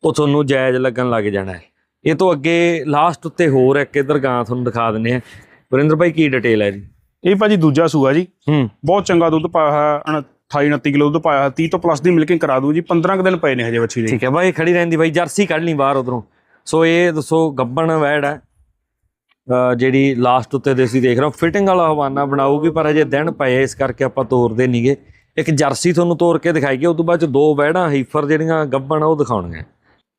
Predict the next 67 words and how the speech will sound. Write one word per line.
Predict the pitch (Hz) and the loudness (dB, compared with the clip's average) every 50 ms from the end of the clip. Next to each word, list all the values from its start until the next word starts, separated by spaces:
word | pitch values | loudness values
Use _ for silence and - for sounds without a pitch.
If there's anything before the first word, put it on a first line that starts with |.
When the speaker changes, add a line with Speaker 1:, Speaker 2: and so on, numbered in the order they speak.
| _ _ _ _ - | _ _ _ _ -2
Speaker 1:
ਵਰਿੰਦਰ | 123 127 135 143 156 165 | -2 0 0 0 0 0
ਬਾਈ | 165 175 180 175 | 2 4 4 4
ਇਹਦੀ | 175 175 170 180 165 | 4 4 2 0 0
ਕੀ | 156 156 | 0 0
ਡਿਟੇਲ | 135 127 127 98 117 110 107 98 98 | 0 0 0 0 2 2 4 2 2
ਹੈ? | 95 92 90 - - - | 0 -2 -4 -4 -4 -2
Speaker 2:
ਵੀ | 170 | 0
ਜੀ | 208 | 0
ਦੂਜਾ | 208 160 170 160 135 160 180 175 | 2 2 2 2 2 2 0 0
ਸੂਆ | - 170 151 147 143 147 | 2 2 2 2 2 2
ਜੀ। | 160 175 180 170 | 2 0 0 -2
ਬੜੇ | 151 156 151 160 | -2 -2 0 0
Speaker 1:
ਹੂੰ। | 151 | 2
Speaker 2:
ਵੀਰ | 156 160 156 | 2 2 0
ਆਪਾਂ | 156 151 165 160 | 0 0 0 0
ਨੂੰ | 160 143 | 0 0
ਫੋਨ | 147 151 151 143 | 0 0 0 0
ਕਰਦੇ, | 151 147 151 156 | 0 0 0 0
"ਜਰਸੀ | 151 139 143 135 120 - 156 156 | 0 0 0 -2 -2 -2 0 0
ਲਿਆਓ, | 165 170 160 151 | 2 2 2 2
ਜਰਸੀ | 143 143 139 131 120 - 160 | 2 0 0 0 0 0 0
ਲਿਆਓ।" | 160 170 165 156 151 | 2 2 2 2 0
Speaker 1:
ਹੂੰ। | 143 - _ - - - _ - 131 | -2 -4 _ -20 -20 -16 _ -2 -2
Speaker 2:
ਜਰਸੀ | 156 143 185 196 | 0 0 0 2
ਵੀ | 202 214 | 2 2
ਜੀ | 226 | 2
ਚੰਗੀ | 202 208 190 180 170 185 196 | 2 2 0 2 2 2 2
ਮਿਲਦੀ | 185 160 147 147 143 160 165 196 190 | 2 2 2 2 2 0 0 0 -2
ਘੱਟ | 156 - | -2 -2
ਆ | 143 135 | -2 -2
ਜੀ, | 127 120 113 - _ _ _ _ | -2 -2 -6 -10 _ _ _ _
ਇਸ | - 151 | -2 0
Speaker 1:
ਠੀਕ। | - 190 | 0 0
Speaker 2:
ਕਰਕੇ | 185 175 170 190 | 0 0 0 0
ਆਪਣਾ | 180 185 190 170 | 0 0 0 2
ਹਰੇਕ | 175 175 202 220 | 2 2 2 2
ਲਾਟ | 214 202 190 185 180 180 | 2 2 2 2 0 0
ਦੇ | 185 | 0
ਵਿੱਚ | 180 180 165 180 170 _ _ _ - | 0 0 -2 -4 -8 _ _ _ -6
ਇੱਕ | 170 - 190 | -4 -2 -2
ਅੱਧੀ | 175 165 202 220 | 0 2 2 2
ਉਹ | 208 | 4
ਹੁੰਦੀ | 170 165 143 131 131 123 | 4 2 2 2 2 2
ਹੈ | 120 | 0
ਜੀ। | 113 110 - _ _ _ 139 | -2 -4 -8 _ _ _ 0
Speaker 1:
ਹੂੰ। | 135 123 104 - - _ - - - | 0 0 0 -4 -8 _ -20 -8 -8
Speaker 2:
ਪੱਚੀ | 180 170 - 220 220 | -6 -4 -2 -2 -2
ਕਿਲੋ | 190 214 214 208 | 0 2 2 2
ਦਾ | 208 214 | 2 2
ਪਹਿਲੇ | 180 180 190 190 214 220 | 0 0 -2 -2 -2 -2
ਸੂਏ | 208 214 | 0 0
ਦਾ | 208 208 208 | 0 2 0
ਰਿਕਾਰਡ | 190 160 165 147 147 156 165 | 0 0 -2 -2 -2 -2 -4
ਆ | 170 | -4
ਜੀ। | 175 190 185 | -4 -4 -4
ਬੰਦਾ | 185 180 175 190 | -4 -2 -2 -2
ਪੱਚੀ | 185 - 185 185 - 208 | -2 -2 -4 -4 -4 -4
ਛੱਬੀ | 175 196 190 175 196 185 | -2 -2 -2 -2 -2 0
ਕਿਲੋ | 175 190 190 185 | 2 2 2 2
ਇਹ | 185 | 2
ਮੰਨ | 180 180 175 180 170 | 2 2 0 0 -2
ਕੇ | 180 175 | -2 -2
ਚਾਹੇ | 180 170 175 175 | -2 -2 0 0
ਐਤਕੀ | 170 165 160 160 175 | -2 -2 -2 -2 0
ਲੈ | 160 135 120 | 0 0 0
ਲਵੇ | 113 117 120 113 | -2 -2 -4 -4
ਜੀ। | 107 104 | -6 -8